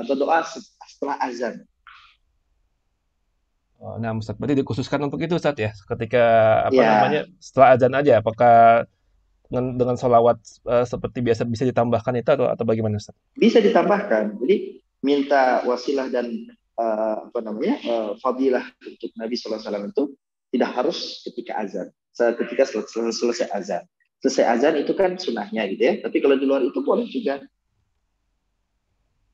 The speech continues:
Speaker 2: Kalimatnya seperti itu, Ustaz. Ya, "Ati Muhammad Daniel wasilah wal fadilah," gitu, Ustaz.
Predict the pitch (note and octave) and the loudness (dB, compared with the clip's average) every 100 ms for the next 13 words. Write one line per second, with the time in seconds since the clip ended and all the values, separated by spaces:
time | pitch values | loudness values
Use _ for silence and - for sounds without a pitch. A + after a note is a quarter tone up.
0 | _ - A2+ A2+ - B2 B2 F#3+ F#3 D3+ | _ -18 -14 -8 -4 -2 0 -2 -6 -4
1 | E3+ E3 C#3 G2+ - G#2+ A#2 A2 A2+ A2+ | -2 -2 -2 -6 -6 -6 -4 -4 -6 -6
2 | A#2 A2+ A2 A2+ A2 G#2+ G#2+ - A2 G#2+ | -6 -4 -4 -4 -4 -4 -6 -6 -6 -4
3 | G#2+ G#2+ G#2+ A2+ A2+ A#2 G#2+ A2+ A2 G#2+ | -6 -6 -6 -6 -4 -6 -6 -8 -8 -12
4 | A2 | -14